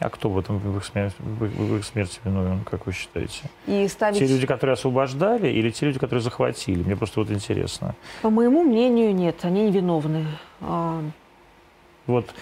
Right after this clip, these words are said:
Speaker 1: Красная
Speaker 2: Но
Speaker 1: Армия идет,
Speaker 2: альтернативная
Speaker 1: идет освобождать, э,
Speaker 2: Ну
Speaker 1: идет
Speaker 2: да, есть
Speaker 1: освобождать
Speaker 2: случайные жертвы, да,
Speaker 1: Германию,
Speaker 2: да.
Speaker 1: да. И там вот Освенцим. И, э,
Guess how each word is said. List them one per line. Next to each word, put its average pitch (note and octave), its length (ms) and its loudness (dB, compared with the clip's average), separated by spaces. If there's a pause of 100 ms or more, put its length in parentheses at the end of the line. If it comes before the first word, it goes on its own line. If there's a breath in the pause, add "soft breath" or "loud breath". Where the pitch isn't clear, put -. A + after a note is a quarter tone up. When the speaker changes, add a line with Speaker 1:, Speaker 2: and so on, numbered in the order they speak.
(140 loud breath)
Speaker 1:
Красная C3+ 420 0
Speaker 2:
Но G#3 100 4
Speaker 1:
Армия D#3+ 260 4 (120)
идет, A#2+ 280 2
Speaker 2:
альтернативная G3 300 -4
Speaker 1:
идет C3+ 400 0
освобождать, A#2+ 800 -2
э, G#2 300 2
Speaker 2:
Ну D#4 120 2
Speaker 1:
идет - 20 0
Speaker 2:
да, G3+ 180 2
есть F#3+ 120 2
Speaker 1:
освобождать G3 240 2 (160)
Speaker 2:
случайные G#3 280 2
жертвы, E3+ 420 -2
да, B2+ 60 0
Speaker 1:
Германию, G#2 600 2
Speaker 2:
да. G2+ 60 -2
Speaker 1:
да. G2+ 260 2
И A#2 240 0
там G3 220 0
вот D3+ 120 0
Освенцим. G#2 720 0
И, A2+ 260 2
э, A2+ 280 0